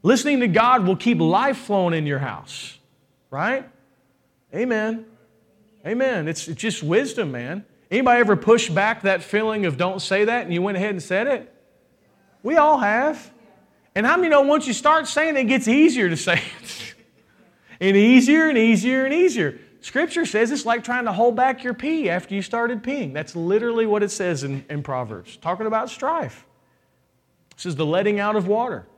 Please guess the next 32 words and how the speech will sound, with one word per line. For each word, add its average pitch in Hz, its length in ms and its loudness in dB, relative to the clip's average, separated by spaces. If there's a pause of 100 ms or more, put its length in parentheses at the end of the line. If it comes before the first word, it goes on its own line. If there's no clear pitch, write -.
(880)
How 240 80 -6
many 294 100 -2
know 254 80 4
once 247 220 2
you 233 60 -6
start 240 280 -2
peeing, 285 240 -4
it's 220 140 -4
hard 220 180 0
to 202 60 -10
stop 226 280 -4
peeing? 160 280 -6 (800)
Come 302 120 -8
on, 262 180 -2
give 285 140 -2
me 311 80 -2
an 294 80 -2
amen. 240 340 0
Don't 262 200 0
leave 269 100 0
me 233 140 2
up 202 120 0
here. 185 200 4
It's 226 160 0
in 277 100 2
the 277 60 2
book. 180 280 2 (720)
It's - 100 -12
in 262 120 2
the 269 80 2
scriptures, 208 720 0 (200)
right? 185 380 0